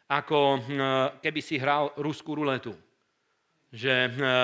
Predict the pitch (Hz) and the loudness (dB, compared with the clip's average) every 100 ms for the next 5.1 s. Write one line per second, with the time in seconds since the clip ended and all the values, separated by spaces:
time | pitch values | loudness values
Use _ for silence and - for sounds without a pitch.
0 | 120 120 120 120 110 - 139 151 - 151 | 2 2 2 2 -2 -4 0 0 2 0
1 | 139 147 143 131 120 143 147 156 147 147 | 0 -2 -4 -6 0 0 2 2 2 2
2 | 143 131 135 139 139 127 127 123 127 - | 0 0 -2 -2 -2 -2 0 0 -4 -6
3 | 117 143 143 135 131 123 - 117 139 123 | -6 -2 -4 -2 -2 -2 -6 -8 -4 -2
4 | 123 127 135 117 107 117 - 147 147 139 | -2 -2 -4 -6 -8 -12 -6 -6 -4 -6